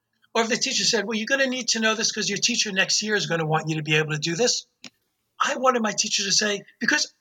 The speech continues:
I want you to be able to do this. Don't keep pushing it off on the teacher next year." Like when I was in third grade, that didn't work for me. When my teacher said, you know, "Next year's teacher will want you to do this." I realized early on, oh, then the next year's teacher is gonna say it's the next year's teacher.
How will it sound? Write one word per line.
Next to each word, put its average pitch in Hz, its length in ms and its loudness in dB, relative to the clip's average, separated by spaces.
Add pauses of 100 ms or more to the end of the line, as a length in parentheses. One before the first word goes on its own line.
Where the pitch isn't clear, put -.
I 302 380 2
want 269 260 0
you 233 80 0
to 226 60 -6
be 208 160 2
able 196 160 2
to 185 100 0
do 165 160 0
this. 151 160 0
Don't 330 240 4
keep - 180 -4
pushing 240 320 2
it 214 60 -2
off 208 220 2
on 202 80 -2
the 185 80 -2
teacher 190 320 0
next 180 320 2
year." 233 200 2 (280)
Like 233 100 4
when 240 100 -4
I 269 100 6
was 254 120 0
in 226 80 -8
third 226 320 0
grade, 180 260 2
that 151 140 0
didn't 165 200 -2
work 147 220 2
for 151 100 -14
me. 120 140 -16
When 147 160 -2
my 151 120 4
teacher 160 320 -2
said, 151 340 0 (460)
you 196 80 -2
know, 202 80 2
"Next 202 260 2
year's 190 160 -2
teacher 185 300 -2
will 160 100 0
want 151 240 0
you 156 80 0
to 151 100 2
do 147 160 -2
this." - 260 -8 (320)
I 233 200 4
realized 214 460 2
early 202 260 2
on, 180 160 4
oh, 156 100 -2
then 180 160 2
the 175 80 -2
next 175 240 2
year's 170 140 -2
teacher 175 240 -4
is 151 60 -4
gonna 170 120 0
say 175 140 2
it's 165 100 2
the 165 60 -2
next 156 240 0
year's 156 120 -4
teacher. 160 260 -2